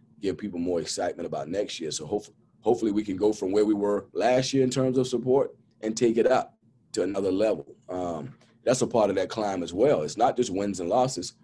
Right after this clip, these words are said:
It's, it's support by the fans. And the beautiful thing is when I see freshmen on campus all the time,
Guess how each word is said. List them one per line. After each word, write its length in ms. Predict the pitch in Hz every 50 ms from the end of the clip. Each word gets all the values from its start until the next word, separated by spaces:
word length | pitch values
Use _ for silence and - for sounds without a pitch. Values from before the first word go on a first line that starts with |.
| _ _ _ _ _ _ _ _ _ _ _
It's, 300 | 92 87 - - - - _
it's 160 | 92 90 -
support 400 | - 82 71 - 107 95 - -
by 100 | 82 82
the 100 | 85 78
fans. 460 | - - 117 127 120 110 98 92 80
And 220 | 78 76 76 73 - _ _ _ - _ _ _ _
the 100 | _ 87
beautiful 380 | 85 98 131 147 147 117 104 101
thing 280 | 82 - 98 92 92 95
is 200 | 92 92 87 85
when 100 | 82 90
I 40 |
see 200 | 95 - - 107
freshmen 460 | 101 - - 110 113 - - - 104 95
on 140 | 90 85
campus 400 | 82 - 90 90 82 78 73 -
all 140 | 92 82 80
the 80 | 80 76
time, 400 | - 107 98 104 98 90 90